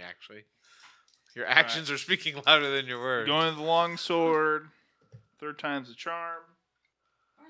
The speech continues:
Speaker 3: thought you said you weren't
Speaker 2: Twenty-one to hit.
Speaker 1: That does connect.
Speaker 2: Okay. So, a total of six damage.
Speaker 1: You feel the sword slide between the joints of armor, and whatever, like, spirit or force is holding this thing up, uh,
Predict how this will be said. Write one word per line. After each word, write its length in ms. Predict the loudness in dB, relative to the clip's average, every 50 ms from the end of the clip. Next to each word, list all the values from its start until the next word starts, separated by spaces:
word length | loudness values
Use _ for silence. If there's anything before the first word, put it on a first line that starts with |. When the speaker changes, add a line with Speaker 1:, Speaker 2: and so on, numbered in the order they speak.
| _ -20
Speaker 3:
thought 140 | -20 -20 -20 -20
you 60 | -20
said 180 | -20 -20 -20 -20 -20
you 100 | -20 -18
weren't 100 | -14 -6
Speaker 2:
Twenty-one 880 | -4 -4 -2 0 0 0 2 4 4 4 4 2 0 -2 -6 -10 -14 -16
to 100 | -14 -6
hit. 40 | 0
Speaker 1:
That 240 | 2 2 2 2 0
does 420 | 0 2 4 4 2 0 -4 -10
connect. 560 | -14 -14 -14 -6 -4 -4 -4 -4 -8 _ -20 _ _ _ _ _ _
Speaker 2:
Okay. 100 | -20 -20 -20 -20 -20 _ _ _ _
So, 480 | -16 -10 -8 -8 -8 -8 -10 -14 -18 _ _ _ _ _ _ _ _ _ _ _ -18
a 60 | -18
total 380 | -16 -12 -10 -8 -6 -6 -6 -8
of 120 | -10 -10
six 500 | -12 -8 -4 -4 -4 -4 -6 -10 -12 -12 _ -14
damage. 680 | -10 -10 -10 -10 -12 -14 -16 -16 -16 -16 -18 -18 -20 _ _
Speaker 1:
You 180 | -16 -14 -12 -12
feel 260 | -8 -2 0 0 0
the 120 | 0 0
sword 340 | -4 -4 -2 -2 -2 -4 -4 -4
slide 380 | -6 -4 0 2 2 2 2
between 280 | 0 -6 -10 -12 -10 -12
the 60 | -12
joints 380 | -14 -8 -6 -4 -4 -4 -4 -8
of 100 | -8 -2
armor, 520 | 2 4 4 4 4 2 0 -2 -2 -2
and 380 | -4 -4 -4 -4 -4 -4 -8 -12
whatever, 800 | -10 -10 -8 -4 -2 -2 -2 -2 -2 -2 -2 0 0 -2 -4 -6 -10 -12
like, 160 | -14 -14 -14 _ -20 -20 _ _ _ _ _ -12
spirit 520 | -10 -10 -10 -4 -2 0 2 2 0 -2
or 80 | -4 -8
force 460 | -8 -8 -8 -6 -4 -4 -4 -6 -8
is 100 | -16 -16 -10
holding 260 | -6 -4 -4 -4 -4 -6
this 140 | -10 -14 -12
thing 260 | -10 -8 -8 -8 -8
up, 280 | -8 -6 -6 -6 -6 _ _ _ _ _ -20 _ _ _ _ _ _ _ _ _ _ -12
uh, 340 | -10 -10 -10 -10 -12 -14